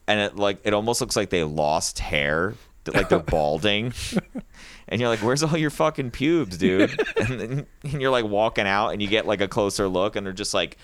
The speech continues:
Speaker 1: like, the little, like, doink, like, little gray ones just kinda randomly there.
Speaker 2: Mm.
Speaker 1: You know?
Speaker 2: Right.
Speaker 1: 'Cause it's just, yeah, he just, like, doesn't really have,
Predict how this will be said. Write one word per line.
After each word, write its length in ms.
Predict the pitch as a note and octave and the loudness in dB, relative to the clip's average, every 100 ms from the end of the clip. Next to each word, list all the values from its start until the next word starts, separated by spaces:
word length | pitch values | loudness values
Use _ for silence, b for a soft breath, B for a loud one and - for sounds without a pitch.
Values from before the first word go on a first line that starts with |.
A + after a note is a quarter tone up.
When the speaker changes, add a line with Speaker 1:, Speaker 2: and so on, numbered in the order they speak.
| B B | B B
Speaker 1:
like, 160 | A2+ G#2+ | -2 0
the 80 | G#2+ | 0
little, 240 | A2 A2 | 2 2
like, 260 | G#2 F2+ - b b b | 2 0 -2 b b b
doink, 360 | C#4+ C4 D#4+ - | 0 0 -2 -2
like, 180 | F3+ A#2 | -2 2
little 180 | B2 G2 | 0 0
gray 320 | G#2 G#2 G2+ | 0 2 2
ones 400 | G#2 G#2+ A2+ A2+ | 2 0 -2 -6
just 200 | G#2+ - | -8 -4
kinda 200 | G#2 F2+ | -2 -2
randomly 560 | E2+ F2 F#2 G2 G#2 | -2 -4 -2 0 0
there. 420 | G#2 G#2 G#2+ A#2 B2 | 2 2 2 -2 -4
Speaker 2:
Mm. 460 | C3 A#2+ A2+ A2 G#2 - - - - - - - | -6 -4 -4 -4 -8 -14 -20 -20 -20 -20 -20 -6
Speaker 1:
You 140 | F2+ | -2
know? 320 | E2+ D#2+ G2 G2+ b b D3 | 0 0 -2 -4 b b -6
Speaker 2:
Right. 260 | A#2 A#2 | -2 -2
Speaker 1:
'Cause 180 | F#2 D#2+ | -2 -4
it's 120 | D#2 | -6
just, 260 | D#2+ - - - - | -8 -8 -14 -20 -6
yeah, 180 | D#2+ D2 | -2 -2
he 100 | D2 | -4
just, 240 | C#2+ C#2+ - | -6 -8 -6
like, 220 | C2+ - | -8 -6
doesn't 240 | C#2 C2+ | -6 -6
really 260 | C2 C2+ C2 | -6 -6 -6
have, 560 | C2 C2+ C2 B1+ - | -6 -6 -8 -12 -18